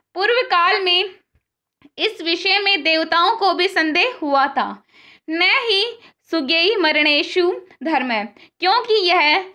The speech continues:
सूक्ष्म धर्म सुगमता से जानने योग्य नहीं है। मृत्यु के पश्चात आत्मा का क्या होता है,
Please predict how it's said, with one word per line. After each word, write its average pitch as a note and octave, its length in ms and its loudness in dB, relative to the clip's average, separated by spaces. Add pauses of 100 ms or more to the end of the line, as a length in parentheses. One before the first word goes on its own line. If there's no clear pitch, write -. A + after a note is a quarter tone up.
सूक्ष्म A4 300 -2
धर्म D#4 280 2
सुगमता F4+ 680 -2
से G#4 100 2
जानने D4+ 300 0
योग्य D#4+ 320 0
नहीं D4 380 0
है। G#3 260 -4 (340)
मृत्यु D#4 300 -6
के B4 160 0
पश्चात E4 520 0
आत्मा C#4+ 400 0
का A#4+ 200 0
क्या E4 200 0
होता E4 340 2
है, E4 260 2